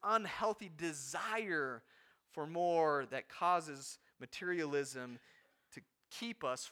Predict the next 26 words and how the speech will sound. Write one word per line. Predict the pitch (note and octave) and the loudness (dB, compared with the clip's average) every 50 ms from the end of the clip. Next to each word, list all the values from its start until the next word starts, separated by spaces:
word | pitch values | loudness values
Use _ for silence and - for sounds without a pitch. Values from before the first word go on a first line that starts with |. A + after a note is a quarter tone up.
| _ | _
from | - D3 C3+ B2+ A#2+ _ _ _ _ - | -12 -12 -12 -12 -16 _ _ _ _ -14
being | D#3+ D#3+ D3+ C#3+ C3 B2+ | -12 -10 -8 -8 -10 -8
financially | A2+ D3 C3 B2 B2 C#3 C#3+ D3 D3 - C3 A#2+ A#2 A2 | -6 -6 -6 -4 -4 -6 -6 -6 -8 -10 -10 -8 -10 -10
fit. | - - - D#3 C3 A#2 - _ _ _ _ _ _ _ _ _ _ _ _ _ _ _ _ _ _ _ - | -10 -6 -4 -2 -2 -2 -6 _ _ _ _ _ _ _ _ _ _ _ _ _ _ _ _ _ _ _ -10
And | C#3 D3 | -8 -6
it's | D3+ - - | -4 0 0
a | C3+ | 0
heart | - D#3+ E3 F3+ G3+ - | 2 4 4 4 2 2
issue. | C3+ C3 - - - A2+ G#2+ A2+ _ _ _ _ _ _ _ _ _ _ _ _ _ _ _ _ _ _ _ _ - | -4 -8 -6 -8 -10 -12 -14 -18 _ _ _ _ _ _ _ _ _ _ _ _ _ _ _ _ _ _ _ _ -12
Materialism | C3+ D3+ - - - G3+ G#3+ A3+ G#3 G#3 F#3+ F3+ F3 E3 D#3+ E3 D#3 D3 D3 D3 _ _ _ _ _ _ - | -12 -8 -6 0 2 2 4 4 4 6 6 6 4 4 2 -4 -4 -6 -8 -14 _ _ _ _ _ _ -14
is | B2+ C3 C3 | -10 -6 -4
a | A#2+ | -6
heart | A#2+ - F3+ F3 F#3+ E3+ | -4 -2 -2 0 0 0
issue. | C#3+ C3 - - C3+ B2 A2 G2+ A2 _ _ _ _ _ _ _ _ _ _ _ _ _ _ _ _ _ _ _ _ _ _ _ _ _ - | -2 -4 -6 -8 -8 -10 -12 -12 -16 _ _ _ _ _ _ _ _ _ _ _ _ _ _ _ _ _ _ _ _ _ _ _ _ _ -16
I-, | D3+ - | -8 -2
it's | F3 F3+ E3 - | -2 -2 0 0
this | F#3 E3+ - | -2 0 4
idea | F#3 F3+ F#3 F#3 F3+ F#3+ G3 G3 F3+ | 6 6 6 6 4 2 4 4 4
of | E3 D#3+ C#3+ C3+ | 4 2 -2 -14
money | C#3+ D3+ E3+ F3+ F#3+ G3+ G#3+ A3 G#3 | -14 -8 0 2 2 2 2 0 -4
controlling | - - F3+ E3 - - - F#3+ G3 G#3 G#3 G#3+ G3 F#3 | -4 -6 -8 -8 -8 -6 -2 0 0 2 2 0 2 4
our | F3 D#3+ D3 | 6 6 6
hearts | - - - F3+ G3 A3+ A3+ - - - - - - _ _ _ _ _ _ - | 6 6 6 8 8 8 6 2 -4 -8 -8 -10 -14 _ _ _ _ _ _ -14
instead | D3+ D3+ - - F3+ E3+ E3+ | -12 -10 -6 -2 0 0 0
of | D3+ C#3+ B2+ | 0 -2 -2
God | B2 E3 F3 F3+ F3+ F3+ E3 C#3 C3 | -2 0 2 2 4 4 4 4 2